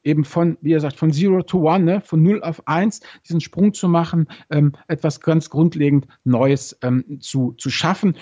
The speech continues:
Und viel von dem, was er schreibt, kann man eigentlich auch eben auf sein, sein Leben übertragen. Dieses Leben ist kein Glücksspiel, heißt ein,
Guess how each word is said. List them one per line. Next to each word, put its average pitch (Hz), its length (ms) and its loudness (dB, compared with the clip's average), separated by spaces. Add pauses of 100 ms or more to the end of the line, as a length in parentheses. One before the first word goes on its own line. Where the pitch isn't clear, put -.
(120)
Und 151 160 -2
viel 247 220 -4
von 202 160 0
dem, 190 140 4
was 165 140 0
er 151 80 -2
schreibt, 139 280 -4
kann 151 140 0
man 147 100 2
eigentlich 135 260 -6
auch 135 220 -2 (260)
eben 135 320 0
auf 135 180 -6
sein, 123 460 -2 (140)
sein 131 240 0
Leben 143 220 2
übertragen. 135 480 -2
Dieses 123 200 -8
Leben 151 280 0
ist - 220 -10
kein 135 240 0
Glücksspiel, 156 480 -2
heißt 139 280 -4
ein, 135 180 0